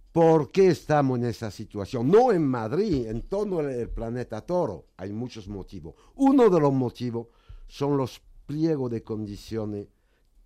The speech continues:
especulativos, que son subasta, que al final acaban con la posibilidad de gestionar una plaza.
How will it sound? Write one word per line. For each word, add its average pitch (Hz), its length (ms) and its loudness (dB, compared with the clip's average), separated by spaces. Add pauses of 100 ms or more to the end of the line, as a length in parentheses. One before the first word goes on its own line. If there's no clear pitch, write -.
(320)
especulativos, 104 1120 -6 (160)
que 92 120 -10
son 104 280 -4
subasta, 101 720 -6 (320)
que 117 100 -4
al 104 120 -4
final 110 480 -4 (280)
acaban 104 680 -4 (400)
con 104 260 -4
la 98 180 -4
posibilidad 95 840 -4
de 87 100 -6
gestionar 87 480 -8
una 85 200 -8
plaza. 82 400 -10